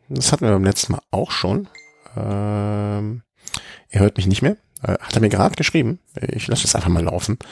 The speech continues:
Ähm, vermute mal, dass es vielleicht bei mir das W lan abgeschmiert ist. Also ich nehme natürlich nicht mit W lan auf, ähm, ähm, sondern mit normalem. Ja,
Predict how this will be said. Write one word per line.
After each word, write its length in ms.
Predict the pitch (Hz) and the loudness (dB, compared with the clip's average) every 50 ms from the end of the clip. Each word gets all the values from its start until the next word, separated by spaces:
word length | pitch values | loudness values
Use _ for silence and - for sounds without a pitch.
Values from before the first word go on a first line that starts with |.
| - - - - - - - - - - - - - - - _ - | -18 -18 -16 -16 -16 -16 -16 -18 -18 -20 -20 -20 -20 -20 -20 _ -2
Ähm, 1300 | - 101 101 104 101 98 98 95 95 95 95 98 98 98 98 95 95 95 95 92 92 95 98 110 104 - - - - - _ _ _ _ _ - - | 0 2 4 4 4 4 4 4 4 4 2 2 0 0 -2 -2 -2 -2 -2 -4 -4 -6 -8 -8 -10 -12 -16 -20 -20 -20 _ _ _ _ _ -20 -12
vermute 760 | - - - - - 92 90 92 92 95 113 - - - - - | -8 -4 -4 -2 0 0 0 0 0 0 0 -2 0 0 0 2
mal, 280 | 131 127 123 123 127 | 4 4 4 4 4
dass 220 | 127 120 117 - 127 | 4 2 2 2 0
es 100 | - - | -2 -2
vielleicht 720 | - - 101 101 101 - - 113 - - 143 - - - | -2 -2 -2 -2 0 0 0 0 0 -2 -2 -4 -6 -4
bei 200 | - 107 110 110 | -2 0 0 0
mir 680 | 110 113 123 127 135 143 143 143 143 147 151 139 131 - _ _ _ _ _ _ _ _ _ _ - - - | 0 0 0 2 2 2 2 2 2 2 0 -2 -4 -10 _ _ _ _ _ _ _ _ _ _ -20 -10 -6
das 300 | - 92 90 - - - - - | -4 -2 -2 -2 -2 -4 -6 -6
W 280 | 95 90 90 92 98 | -4 0 2 4 4
lan 180 | 110 123 139 143 | 4 4 2 2
abgeschmiert 1300 | - - - - - 131 127 - - - 135 135 131 127 - - - - - 131 131 147 160 160 - - | 0 -2 -2 -2 -2 0 0 0 -2 -2 -2 -2 -2 -2 -2 -2 -2 -2 0 0 2 2 0 0 -2 -2
ist. 260 | 160 170 - - - | -2 -2 -2 -2 0
Also 120 | 101 92 | 0 0
ich 160 | 95 98 - - | 0 0 0 0
nehme 360 | 98 87 82 92 90 92 101 | 0 2 2 4 4 4 4
natürlich 280 | 104 98 - - 101 95 | 4 2 2 0 0 0
nicht 120 | 101 104 | 0 0
mit 160 | 90 87 113 | 0 2 2
W 60 | 104 | 4
lan 200 | 110 107 98 92 | 4 4 4 4
auf, 220 | 92 98 - - - - - - - - - - - - - - - - - - - - _ _ _ - | 4 2 2 0 -4 -12 -20 -20 -20 -20 -18 -18 -18 -18 -18 -20 -20 -20 -20 -20 -20 -20 _ _ _ -2
ähm, 600 | 101 98 98 101 104 101 98 104 117 117 117 107 - - - _ _ _ _ _ _ _ _ _ _ _ _ _ _ _ _ _ _ _ _ _ - - - - | 0 0 2 2 2 0 0 0 -2 -4 -6 -8 -10 -16 -20 _ _ _ _ _ _ _ _ _ _ _ _ _ _ _ _ _ _ _ _ _ -18 -14 -8 -4
ähm, 400 | 95 95 98 95 92 92 98 95 | -2 0 0 2 0 0 0 -2
sondern 300 | 95 - 95 92 92 92 | -4 -2 0 0 0 0
mit 220 | 92 92 - - | 0 -2 -4 -4
normalem. 520 | - 95 95 95 98 104 113 147 180 190 196 | -2 0 0 2 2 2 2 2 2 0 0
Ja, 240 | 208 160 110 107 | 0 0 0 -2